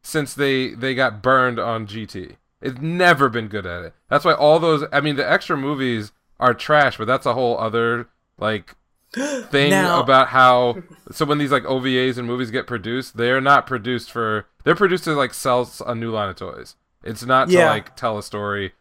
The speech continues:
Speaker 1: No one had any good
Speaker 2: Mm-mm.
Speaker 1: ideas. You know, like, sometimes they randomly, by accident, find stuff that people really like, like Broly. But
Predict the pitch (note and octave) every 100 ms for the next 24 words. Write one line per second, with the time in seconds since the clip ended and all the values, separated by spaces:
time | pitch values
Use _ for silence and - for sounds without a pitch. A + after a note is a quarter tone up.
0 | - C#3 D3 C3 C3+ B2 A#2+ A#2 G#2 G2
1 | F#2+ F#2 F2 F2 - _ _ - A2 G#2+
2 | G2+ G2 - - C#3+ C3+ - G3 G3+ F3
3 | C3 A#2+ B2+ C3 C3 C3+ C3 C3 _ -
4 | B2+ C3 A2+ A#2 - B2 C3 B2 B2+ B2
5 | B2+ C3+ B2 A#2 B2 A#2 A2+ A2+ G#2+ A2
6 | A#2 G#2+ G2 _ _ A2 A2 A#2+ A#2+ C3+
7 | D3+ C3 C3